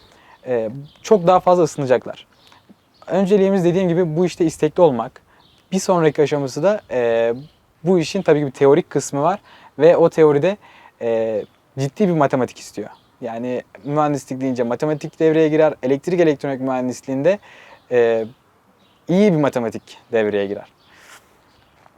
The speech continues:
İyi bir matematik olması için de, e, lise hayatını çok dolu dolu geçirmiş olmak gerekiyor. Buraya geldiğinde derslerde zorlanmaması için.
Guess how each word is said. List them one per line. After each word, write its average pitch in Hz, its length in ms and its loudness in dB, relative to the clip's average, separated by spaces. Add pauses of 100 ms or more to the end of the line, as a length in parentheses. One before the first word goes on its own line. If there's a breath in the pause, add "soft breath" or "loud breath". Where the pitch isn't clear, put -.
(320)
İyi 170 220 2
bir 190 60 2
matematik 175 500 0
olması 165 340 2
için 165 260 -2
de, 175 240 4
e, 135 760 -2
lise 160 200 0
hayatını 147 400 2
çok 143 220 -2
dolu 139 180 4
dolu 123 160 0
geçirmiş 113 380 -6
olmak 110 300 -4
gerekiyor. 123 500 -4
Buraya 113 360 0
geldiğinde 113 680 -4
derslerde 113 360 -4
zorlanmaması 113 640 -4
için. 165 240 -12